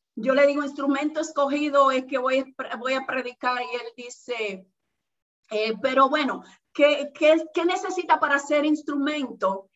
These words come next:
Y él me dijo algo muy tremendo, dijo, eh, "Que alguien lo toque". <laughs> Entonces, eh, pero depende, y el Señor me ministraba en ese momento, tú vas a hacer ruido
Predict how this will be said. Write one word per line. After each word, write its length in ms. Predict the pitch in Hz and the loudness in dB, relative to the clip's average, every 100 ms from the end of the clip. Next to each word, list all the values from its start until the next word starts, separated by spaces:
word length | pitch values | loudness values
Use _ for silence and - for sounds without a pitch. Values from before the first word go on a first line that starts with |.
| _ | _
Y 200 | 294 285 | 0 4
él 140 | 294 | 4
me 140 | 311 330 | 4 2
dijo 260 | 330 311 | 2 2
algo 260 | 302 302 302 | 2 2 2
muy 200 | 294 320 | 0 0
tremendo, 560 | 311 277 269 285 262 247 | 0 2 2 0 -2 -4
dijo, 420 | 262 285 269 - - - | 0 2 2 0 -6 2
eh, 280 | 285 277 | 4 4
"Que 120 | - 294 | 4 4
alguien 320 | 311 349 349 | 4 2 -2
lo 140 | 285 | 0
toque". 540 | 285 240 226 247 - _ _ _ - | 0 -2 -4 -10 -12 _ _ _ -10
<laughs> 720 | - - - 330 359 - - - - - | -8 -8 -8 -10 -10 -16 -20 -20 -18 -8
Entonces, 760 | 294 277 320 359 - 330 320 311 - - - | -6 -2 -2 -2 -6 -2 0 -2 -12 -20 0
eh, 400 | 294 302 302 277 - | 4 6 6 2 4
pero 260 | 311 320 | 4 6
depende, 880 | 311 285 - 359 453 302 247 254 269 _ _ | 2 0 -4 -4 0 0 0 -2 -4 _ _
y 80 | 294 | -4
el 120 | 320 | -2
Señor 280 | 320 311 320 | 0 2 2
me 100 | 370 | 2
ministraba 520 | 370 359 339 320 330 | -2 -4 -4 0 2
en 80 | 330 | 2
ese 220 | 330 330 | 0 0
momento, 720 | 320 311 302 285 254 - 214 - _ - | 2 2 0 -4 -8 -12 -12 -14 _ -4
tú 140 | 339 | 2
vas 240 | 359 370 | 2 2
a 60 | 349 | 0
hacer 380 | 339 349 330 320 - _ | -2 0 0 0 -6 _
ruido 840 | - 294 294 330 415 403 302 320 | -8 -4 0 2 2 2 4 2